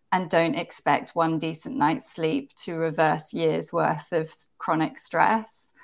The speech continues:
Um, so I think there's a bit of a wake up and smell the coffee and the realization of how long it, it's taken you to get here and how long it might take to get back out, and, and rest is where I would start.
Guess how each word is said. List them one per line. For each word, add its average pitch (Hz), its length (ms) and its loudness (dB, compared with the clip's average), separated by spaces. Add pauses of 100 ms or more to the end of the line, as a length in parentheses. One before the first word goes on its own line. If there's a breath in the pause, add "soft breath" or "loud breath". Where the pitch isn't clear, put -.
(420 loud breath)
Um, 170 540 6
so - 140 -2
I 175 80 6
think 196 140 0
there's 180 140 -4
a 185 40 -2
bit 175 160 0
of 165 100 -2
a 160 460 6
wake 170 340 0
up 170 140 -10
and 170 120 -6
smell 160 280 0
the 160 80 -4
coffee 170 460 -2
and 160 160 0
the 160 80 0
realization 160 720 0
of 160 100 -8
how 160 180 2
long 160 380 0 (180)
it, - 160 0
it's - 240 -2
taken 277 320 8
you 190 100 4
to 277 100 4
get 196 220 8
here 175 160 4
and 190 100 2
how 180 160 10
long 175 140 4
it 156 80 -2
might 170 200 6
take 165 240 -2
to - 80 -6
get - 180 -4
back 175 180 0
out, 160 180 6
and, 170 200 -4
and 170 340 -8
rest 160 380 -2
is 196 140 -6
where 175 200 -2
I 185 140 -4
would 185 180 -8
start. 175 400 -6